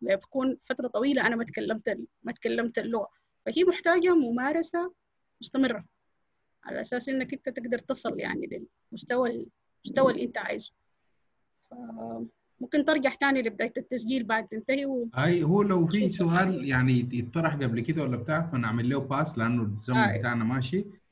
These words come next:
Speaker 2: الناس بس ترجع عشان الفيديو بعدين بيكون فيه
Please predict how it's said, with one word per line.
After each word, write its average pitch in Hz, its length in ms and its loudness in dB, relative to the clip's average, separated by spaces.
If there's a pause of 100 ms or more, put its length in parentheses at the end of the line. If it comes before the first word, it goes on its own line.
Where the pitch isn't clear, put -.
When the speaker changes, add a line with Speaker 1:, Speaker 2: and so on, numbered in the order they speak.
(200)
Speaker 2:
الناس 160 240 4
بس 165 180 2
ترجع 165 240 4
عشان 110 180 0
الفيديو 135 320 4
بعدين 127 280 0
بيكون 131 220 -2
فيه 127 240 0